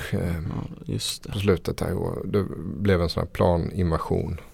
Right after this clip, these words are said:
Speaker 2: Just
Speaker 1: Det var
Speaker 2: det.
Speaker 1: helt vansinnigt galet. Eh,
Speaker 2: På Gamla
Speaker 1: stökigt.
Speaker 2: Ullevi, va?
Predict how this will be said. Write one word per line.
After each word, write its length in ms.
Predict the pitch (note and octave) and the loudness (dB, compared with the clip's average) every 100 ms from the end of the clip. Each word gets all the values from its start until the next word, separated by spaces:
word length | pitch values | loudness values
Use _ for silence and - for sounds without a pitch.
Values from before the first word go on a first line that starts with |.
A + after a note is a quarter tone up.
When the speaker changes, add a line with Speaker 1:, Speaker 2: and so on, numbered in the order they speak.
| - - - | -20 -16 -4
Speaker 2:
Just 260 | A2 G2+ | -4 -2
Speaker 1:
Det 40 | - | -2
var 60 | |
Speaker 2:
det. 60 | F2 | 0
Speaker 1:
helt 340 | F2+ - - - | 0 -2 -10 -2
vansinnigt 540 | F2 D#2 - - - | 0 0 -4 -8 -4
galet. 580 | D#2+ C#2 C#2 - - - - - | -4 -4 -6 -10 -16 -16 -14 -8
Eh, 60 | - - - | -6 -6 2
Speaker 2:
På 80 | - | 6
Gamla 320 | A#2+ C3+ A#2 | 10 10 10
Speaker 1:
stökigt. 180 | A2+ C#3 | 8 8
Speaker 2:
Ullevi, 140 | G2 F#2 | 8 6
va? 120 | C#3 | 2